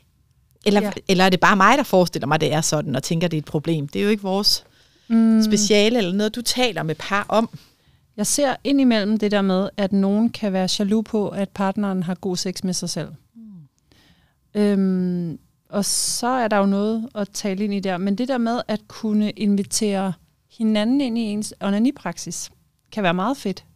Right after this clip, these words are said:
Speaker 2: Det der med at vise mig, hvordan du leger med dig selv. Det er vildt sårbart, ikke? Men for de fleste er det jo virkelig, virkelig oplysende og helende.
Speaker 1: Ja.
Speaker 2: Altså det der med, "Nå, okay, det er sådan,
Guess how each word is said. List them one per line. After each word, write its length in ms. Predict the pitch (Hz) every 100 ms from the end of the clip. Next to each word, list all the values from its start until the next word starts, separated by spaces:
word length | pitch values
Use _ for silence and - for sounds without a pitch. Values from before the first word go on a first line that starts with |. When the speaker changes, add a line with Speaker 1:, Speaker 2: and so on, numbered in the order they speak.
| -
Speaker 2:
Det 100 | 202
der 80 | 196
med 320 | 196 208 220
at 180 | 196 185 - 202
vise 300 | 208 240 -
mig, 120 | 226
hvordan 240 | 196 175 190
du 60 |
leger 240 | 196 180 208
med 140 | 190
dig 100 | 156
selv. 160 | 151 - _ _ _ _ _ _ _ _ _
Det 60 | 208
er 40 |
vildt 340 | 196 165 269 -
sårbart, 480 | - 175 175 143 190
ikke? 140 | 233 - _ _
Men 160 | 196 190
for 100 | 190
de 120 | 190
fleste 340 | 233 226 -
er 140 | - 185
det 100 | 196
jo 80 | 196 185
virkelig, 400 | 233 233 214 190
virkelig 280 | 202 208 - -
oplysende 640 | 226 226 208 190 - 185 -
og 100 | 170
helende. 460 | 220 220 254 208 - _ _ _ _ 185
Speaker 1:
Ja. 80 | 160 _ _
Speaker 2:
Altså 140 | 214 -
det 80 |
der 60 | 226
med, 140 | 220
"Nå, 460 | 220 226 254 262 254
okay, 280 | - - 233 220
det 60 |
er 40 | 214
sådan, 580 | - - 262 277 277